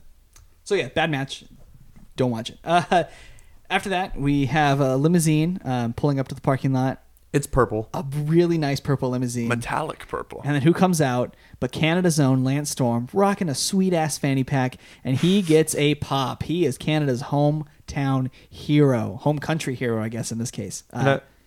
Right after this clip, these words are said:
Speaker 2: I also wanna say after that, uh, Mark Madden puts a Canadian flag on himself.
Speaker 1: I think that was
Speaker 2: And
Speaker 1: l-, wasn't that later? That was actually during the Storm match, I believe.
Speaker 2: No, I got this right here.
Speaker 1: Okay.
Speaker 2: It happened at the same
Speaker 3: Yeah.
Speaker 2: time. Madden put a
Speaker 3: Mm-hmm.
Speaker 2: Canadian flag on, and Scott Hudson goes,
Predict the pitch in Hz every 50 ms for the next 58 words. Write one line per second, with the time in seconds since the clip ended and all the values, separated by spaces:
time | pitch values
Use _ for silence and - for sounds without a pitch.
0 | _ _ _ - 135 143 160 - 165 151 139 120 - 139 127 120 117 123 123 -
1 | 120 107 117 120 131 135 127 117 113 - - - _ _ _ _ _ _ _ -
2 | 127 113 110 117 123 127 123 - 120 117 117 123 127 120 110 - 123 - 117 -
3 | - 120 117 113 117 117 120 113 110 104 - - - - 113 113 110 113 123 131
4 | 139 156 151 147 - - - _ _ _ - 123 120 123 120 110 - - - 120
5 | 123 147 190 - - - - - _ _ _ _ _ _ _ - 214 220 269 226
6 | 185 170 165 165 160 160 156 156 165 180 214 240 160 147 147 143 143 147 160 180
7 | 190 175 175 202 180 - 160 156 - 151 143 - 151 147 151 143 131 123 - -
8 | 127 120 120 117 117 120 - 107 123 - 120 113 113 117 143 139 143 143 143 143
9 | 143 160 170 165 151 151 156 135 123 131 143 143 131 120 110 160 165 160 - 135
10 | 131 139 143 143 135 - - 143 139 139 - 143 139 131 127 123 127 127 135 151
11 | 160 147 131 - 147 - 135 127 127 131 127 131 131 117 - 127 127 135 143 147
12 | 151 - - - 110 - - - 135 123 123 131 135 131 - 143 135 127 120 113
13 | 110 - -